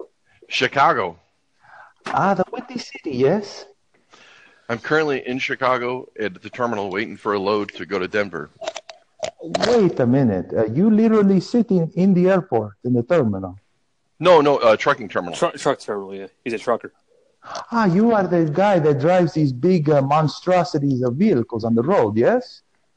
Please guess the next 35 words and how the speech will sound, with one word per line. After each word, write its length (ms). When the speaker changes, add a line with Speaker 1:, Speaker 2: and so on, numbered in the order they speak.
Speaker 1:
Yeah, 160
eighty 260
thousand 360
pounds. 440
Speaker 2:
I've 220
heard 300
a 120
lot 300
of 120
good 160
stuff 320
about 380
you, 60
my 140
friend. 360
Speaker 1:
Shh, 260
don't 180
believe 260
any 180
of 120
it. 140
Speaker 2:
I 60
don't. 440
Because 320
Speaker 1:
It's 120
all, 200
Speaker 2:
to 120
th- 240
Speaker 1:
it's, 300
it's 220
all 180
Speaker 2:
I- 80
Speaker 1:
lies. 440
Speaker 2:
It's 160
lies. 640